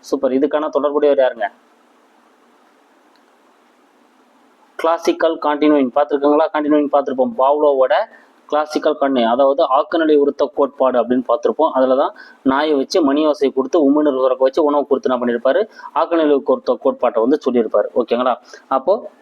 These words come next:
யாருடையது? பாவ்லோவுடைய தான் வந்து இது ஆக்குநிலை உறுத்த கோட்பாடு. அடுத்து, அகநோக்கு முறை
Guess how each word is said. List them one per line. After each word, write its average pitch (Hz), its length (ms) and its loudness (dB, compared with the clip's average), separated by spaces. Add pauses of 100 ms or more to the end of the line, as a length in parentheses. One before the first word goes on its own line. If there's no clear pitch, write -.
(920)
யாருடையது? 131 540 0 (160)
பாவ்லோவுடைய 147 640 2
தான் 120 180 -2
வந்து 113 160 -2
இது 117 160 2 (120)
ஆக்குநிலை 131 380 0
உறுத்த 113 260 -2
கோட்பாடு. 104 520 -2 (960)
அடுத்து, 131 260 -2
அகநோக்கு 190 520 0
முறை 151 180 0